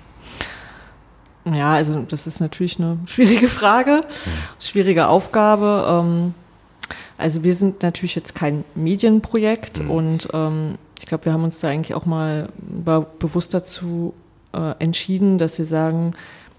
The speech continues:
Speaker 2: wir wollen wirklich, ähm, ja, den Austausch, <laughs> ähm,
Speaker 3: Mhm.
Speaker 2: in Präsenz fördern und, ähm, wirklich auch noch mal so analog arbeiten, um die
Speaker 3: Mhm.
Speaker 2: Jugendlichen auch noch mal so ein bisschen,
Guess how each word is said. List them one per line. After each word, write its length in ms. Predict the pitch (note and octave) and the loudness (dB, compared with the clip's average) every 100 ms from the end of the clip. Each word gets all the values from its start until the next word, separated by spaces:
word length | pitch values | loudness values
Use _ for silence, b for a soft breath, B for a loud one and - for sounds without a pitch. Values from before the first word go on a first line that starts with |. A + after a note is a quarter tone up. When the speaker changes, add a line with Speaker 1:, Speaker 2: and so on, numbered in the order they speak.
| - | -10
Speaker 2:
wir 200 | D#3+ F3 | 0 2
wollen 260 | E3+ E3+ D#3+ | 4 4 2
wirklich, 480 | D#3 E3+ F3+ - - - | -2 -4 -6 -6 -12 -6
ähm, 440 | E3 D#3 D#3+ E3 - _ - | -4 -2 -4 -6 -8 _ -10
ja, 220 | D3 D3 | -4 -4
den 240 | D#3 D3+ - | -4 -6 0
Austausch, 840 | D#3+ G3+ - - G#3 G#3+ A3 - - A3 | 2 2 0 2 2 4 2 2 2 4
<laughs> 840 | A3+ F3+ E4 F4+ E4 D4 A3 - | 6 6 2 -2 -2 -6 -8 0
ähm, 480 | F3+ F3 E3+ E3+ E3+ - B B B B _ - | 4 6 4 2 -2 -6 B B B B _ -4
Speaker 3:
Mhm. 60 | A#2 A#2 | -2 2
Speaker 2:
in 160 | G3 | 2
Präsenz 580 | G3 F3 E3 G3+ - - - | 2 2 2 2 -2 -10 -14
fördern 680 | - G3 F#3+ A3 A3+ A#3 A#3 | -2 4 6 8 6 4 0
und, 520 | - F3 F3 F3+ F3 - | 0 2 2 2 0 -2
ähm, 400 | E3 E3 E3+ E3+ B B B B | 0 0 0 -2 B B B B
wirklich 280 | F3 F#3+ - | -4 -2 0
auch 160 | E3 E3+ | 0 0
noch 140 | D#3+ | -2
mal 160 | E3+ D#3+ | 0 0
so 140 | D#3+ | -2
analog 560 | - D#3+ D#3 E3+ - - - | -2 -2 -2 -2 -6 -12 -6
arbeiten, 580 | - F3 G3+ G3 G3+ G#3 | 0 2 4 2 0 -2
um 220 | F#3+ E3 | 0 -2
die 80 | E3 | -2
Speaker 3:
Mhm. 80 | D#3+ | -4
Speaker 2:
Jugendlichen 420 | F3 F3+ F3 - | -2 -2 -2 -4
auch 140 | - E3 | -2 0
noch 100 | F3 | 2
mal 180 | E3+ D#3+ | 2 0
so 80 | |
ein 80 | E3 | -4
bisschen, 580 | E3+ - F3+ E3+ E3+ | -4 -4 -2 0 0